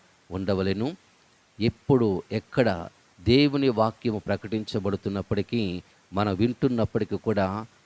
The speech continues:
మన ఆశ, మన ప్రార్థన, "ప్రభువా, ఇది నా జీవితంలో నెరవేర్చబడాలి. వింటున్న అందరి జీవితంలో ప్రభువా, ఈ కార్యము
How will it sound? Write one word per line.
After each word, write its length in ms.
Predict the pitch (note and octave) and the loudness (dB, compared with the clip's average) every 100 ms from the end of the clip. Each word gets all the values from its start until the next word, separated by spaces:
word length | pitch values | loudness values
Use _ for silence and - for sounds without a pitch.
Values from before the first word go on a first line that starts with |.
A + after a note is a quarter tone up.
| _ | _
మన 240 | F2+ G2+ F#2+ | -4 -2 -2
ఆశ, 400 | G2 A#2 B2+ - | 0 0 0 0
మన 320 | B2+ A2+ G2+ F#2 | 2 2 0 -4
ప్రార్థన, 760 | - G2 F#2+ E2 G2+ F#2 F2 - _ _ _ | -2 -4 -2 -4 -2 -2 -4 -10 _ _ _
"ప్రభువా, 580 | - G2+ A2+ A2+ A#2 A#2 G#2+ | -2 0 2 2 2 0 -2
ఇది 220 | G2+ G2 | -2 -2
నా 180 | G2+ F#2+ | -2 -4
జీవితంలో 600 | G#2+ G#2+ G#2 G#2 G2+ F#2 | -2 -2 -2 -4 -2 -2
నెరవేర్చబడాలి. 1120 | F#2+ F#2+ F#2+ - G#2 F2 F2 F2+ F2 F2 - _ _ _ | -2 0 -2 -4 -8 -6 -4 -4 -6 -10 -16 _ _ _
వింటున్న 640 | F#2+ C3+ - C#3 C3+ B2+ - | 0 0 0 -2 0 -2 -2
అందరి 420 | G#2+ C3+ C#3+ C#3 | -2 0 2 2
జీవితంలో 680 | G#2 G#2+ A2 - A2+ G#2+ G#2+ | 2 -2 -2 -2 -4 0 -2
ప్రభువా, 580 | F#2 G2+ G#2+ G#2 A2 E3 - _ _ | 0 -2 0 2 2 -2 -8 _ _
ఈ 140 | A2 A#2+ - | 0 0 0
కార్యము 720 | A2+ C3+ C3+ C3 A#2+ G#2+ F#2 | 2 4 4 2 0 -2 -4